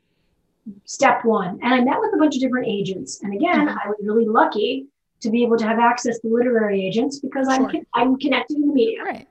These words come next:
Speaker 1: You know, I've been an editor for twenty plus years. So I met with a bunch of different agents.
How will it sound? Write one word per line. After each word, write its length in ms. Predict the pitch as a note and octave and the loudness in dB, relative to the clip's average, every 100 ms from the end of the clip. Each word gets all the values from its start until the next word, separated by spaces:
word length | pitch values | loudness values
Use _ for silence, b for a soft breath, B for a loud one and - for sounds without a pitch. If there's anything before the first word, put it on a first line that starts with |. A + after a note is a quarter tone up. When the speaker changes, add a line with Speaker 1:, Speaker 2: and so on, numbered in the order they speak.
| _ - | _ -4
Speaker 1:
You 100 | G#3 | 0
know, 140 | A3 | 2
I've 140 | C4 | 2
been 140 | A3 A#3 | 2 4
an 100 | A#3 | 4
editor 300 | A#3+ A#3+ A#3+ | 4 2 -2
for 100 | A3+ | -4
twenty 300 | - G#3 A3+ | -6 -4 -2
plus 240 | A3 G3+ - | -4 -6 -6
years. 220 | - - - _ _ | -10 -14 -20 _ _
So 120 | A#3 | 2
I 60 | A3+ | 4
met 180 | A#3 B3+ | 4 2
with 120 | C#4 | 0
a 40 | |
bunch 200 | C4 C4 | 0 -2
of 60 | C4 | -2
different 260 | C4 E4+ - | -2 -4 -4
agents. 600 | G#3 G3 A3 D4+ - | -4 -2 -4 -6 -10